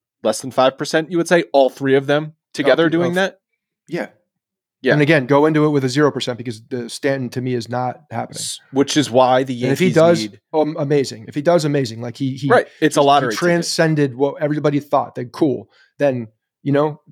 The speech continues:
Speaker 2: give him his flowers for working his ass off and figuring it out. Uh, and,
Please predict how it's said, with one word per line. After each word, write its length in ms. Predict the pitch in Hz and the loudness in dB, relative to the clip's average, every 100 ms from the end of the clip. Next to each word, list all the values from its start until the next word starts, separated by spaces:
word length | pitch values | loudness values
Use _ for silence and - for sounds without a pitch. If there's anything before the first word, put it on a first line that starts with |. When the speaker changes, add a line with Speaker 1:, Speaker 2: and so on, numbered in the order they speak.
| 117 | _
Speaker 2:
give 120 | 151 | 2
him 60 | 170 | 4
his 140 | 165 | 2
flowers 400 | - 160 160 165 | 2 4 4 2
for 100 | 131 | -2
working 240 | 131 156 151 | -4 -4 -4
his 140 | 135 | 0
ass 200 | 143 147 | 0 2
off 220 | 156 147 | 0 0
and 100 | 117 | -4
figuring 360 | - 151 151 147 | -6 -2 0 0
it 100 | 139 | 2
out. 220 | 147 156 - _ _ _ _ | 2 0 -4 _ _ _ _
Uh, 240 | 131 127 131 | -6 -4 -4
and, 160 | 139 | -6